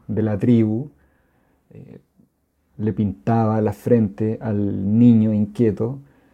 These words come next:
eh, un, un mar, ¿m? Unos símbolos de unas olas,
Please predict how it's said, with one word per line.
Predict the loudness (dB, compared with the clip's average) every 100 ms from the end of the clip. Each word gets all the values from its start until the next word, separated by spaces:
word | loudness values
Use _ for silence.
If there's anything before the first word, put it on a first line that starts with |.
| _ -12
eh, | -8 -8 -8 -10
un, | -6 -4 -4 -6 -8 -6
un | -4 0
mar, | 0 0 -2 -4 -10 _ _ _ _ -12
¿m? | -10 -10 _ _
Unos | -8 -8 -8
símbolos | -2 0 2 0 -2 -4 -6
de | -6
unas | -4 -4 -4 -2
olas, | -2 -2 -6